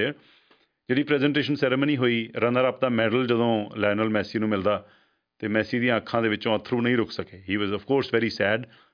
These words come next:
ਪਰ ਮੈਸੀ ਨੇ ਇਹ ਗੱਲ ਕੰਸੀਡ ਕੀਤੀ ਕਿ ਦੂਜੀ ਟੀਮ, ਸਪੇਨ ਦੀ ਟੀਮ ਨੇ ਕਿਤੇ ਬਿਹਤਰ ਸੌਕਰ ਖੇਡੀ ਹੈ ਕੱਲ੍ਹ। So the better team deserve to win। ਯਮਾਲ,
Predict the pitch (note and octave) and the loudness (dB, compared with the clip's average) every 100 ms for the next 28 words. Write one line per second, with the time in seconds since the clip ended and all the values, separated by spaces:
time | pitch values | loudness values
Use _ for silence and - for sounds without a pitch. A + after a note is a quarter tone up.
0 | - A2 A2 - C3 C#3 C3 B2+ C3 B2+ | -4 0 0 0 0 2 0 -2 -4 -2
1 | B2+ A2 C#3+ A#2+ F#2 _ _ _ _ - | -4 -2 -4 -4 -8 _ _ _ _ -2
2 | G#2 G#2 G#2 G2+ G2 F#2+ A#2 A2 A#2+ G2 | 0 2 2 2 0 -2 -2 -2 -2 -2
3 | G#2 C3 A#2 A2+ G#2+ G2+ G2 A#2+ - C3+ | -4 -4 -2 0 0 -2 -2 -2 -4 -2
4 | C#3 F#2+ C3+ C#3 C3 A2 A#2 - F#2+ G#2 | -2 2 0 2 0 0 -2 -2 -2 -2
5 | A2 A2 F2+ A2+ - _ _ _ G#2+ G2+ | 0 -2 -2 -6 -8 _ _ _ -6 -2
6 | E2+ A2+ A#2 G#2 G#2 G2 F#2+ G2 F2 G#2 | 0 0 0 0 0 0 0 0 0 -2
7 | F#2 F#2+ D#2+ _ _ _ _ _ _ _ | -2 -2 -6 _ _ _ _ _ _ _
8 | _ _ A2 C3 C3+ D3 E3 | _ _ -2 2 4 4 2